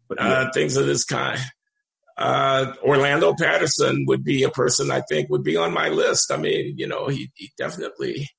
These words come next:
Speaker 1: Mm-hmm.
Speaker 2: uh,
Speaker 1: But yet, Glenn, the problem is, you're talking about all of these excellent people. These are people I was introduced to reading sociology. I'm, I, despite what I said about sociology and the G R Es, and I'm sorry, but that's just gonna have to stand because it was a fact.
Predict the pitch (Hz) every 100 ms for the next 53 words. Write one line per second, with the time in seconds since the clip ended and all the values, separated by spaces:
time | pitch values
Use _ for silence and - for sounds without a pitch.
0 | _ _ _ _ - 170 175 170 202 262
1 | - - - - 127 - - - _ _
2 | _ - - 196 185 214 262 196 190 175
3 | 170 160 185 208 240 208 233 196 98 -
4 | _ _ _ _ _ _ 147 196 226 226
5 | - 196 180 165 160 180 175 170 156 165
6 | 196 247 240 127 139 160 226 208 202 185
7 | 156 156 185 160 131 131 123 120 - 127
8 | 110 127 120 101 117 104 110 113 101 98
9 | - - - 160 190 - _ _ _ -
10 | 170 185 185 135 165 240 262 220 180 175
11 | 165 156 147 - 160 156 143 135 131 127
12 | 123 113 104 117 113 104 98 90 95 101
13 | 101 139 123 110 107 107 - 117 123 113
14 | 107 - - 185 202 214 165 135 123 113
15 | 113 - 104 85